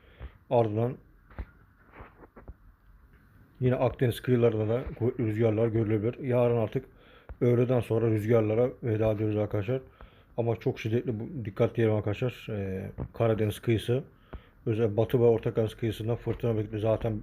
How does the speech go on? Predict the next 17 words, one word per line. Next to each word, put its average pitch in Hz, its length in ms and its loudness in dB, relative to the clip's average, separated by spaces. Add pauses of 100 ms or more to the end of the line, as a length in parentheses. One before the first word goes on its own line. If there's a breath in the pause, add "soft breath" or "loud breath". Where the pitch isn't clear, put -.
(320)
şu - 180 -2
an 110 80 -2
için 113 200 -4
görülüyor, 107 380 2
var 107 180 2
gibi 104 300 -4
görülüyor. 104 380 0 (1200 loud breath)
Yine 117 220 2
devam 117 280 6
edebilir. 110 500 -2 (2250 soft breath)
Evet, 131 140 4
yaklaşan 123 480 2
sistemler 127 400 2
arkadaşlar 110 560 0
görüyorsunuz. 120 520 0
Yani, 120 220 4
e, 117 340 -2